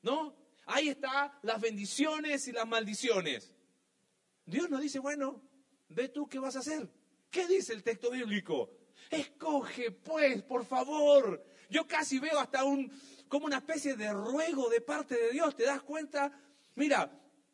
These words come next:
"A los cielos y a la tierra llamo por testigos." Esto es algo solemne. "Te hago responsable", dice Dios. "Pongo delante de ti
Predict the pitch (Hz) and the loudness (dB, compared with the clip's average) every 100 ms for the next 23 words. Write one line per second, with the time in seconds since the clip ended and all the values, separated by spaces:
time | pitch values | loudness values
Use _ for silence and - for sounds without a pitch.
0 | _ _ _ _ _ _ 208 208 196 185 | _ _ _ _ _ _ 0 2 0 -2
1 | - 302 339 254 190 185 202 208 - 302 | -6 0 2 2 0 0 -4 -6 -4 -2
2 | 269 240 277 277 269 262 240 214 294 294 | -2 0 0 -2 -4 -8 -8 -6 -4 -2
3 | 202 165 - - 277 277 269 277 277 269 | 0 0 -2 -8 -6 -4 -4 -2 -2 2
4 | 285 302 285 262 233 175 120 - _ _ | 4 6 6 4 2 2 0 -10 _ _
5 | _ _ _ _ _ - 277 294 294 277 | _ _ _ _ _ 2 2 2 0 -2
6 | - 269 262 311 311 294 247 202 190 190 | -2 -2 0 4 6 6 6 4 2 -2
7 | 175 165 135 - - _ _ _ _ _ | 0 -2 -4 -12 -20 _ _ _ _ _
8 | _ _ _ _ _ _ _ _ _ _ | _ _ _ _ _ _ _ _ _ _
9 | _ _ _ _ _ _ _ _ _ _ | _ _ _ _ _ _ _ _ _ _
10 | _ _ _ _ _ _ _ - 202 202 | _ _ _ _ _ _ _ -2 0 -2
11 | 175 151 151 185 175 151 143 143 190 202 | -4 -4 -4 -6 -8 -10 -10 -8 -8 -8
12 | 196 | -12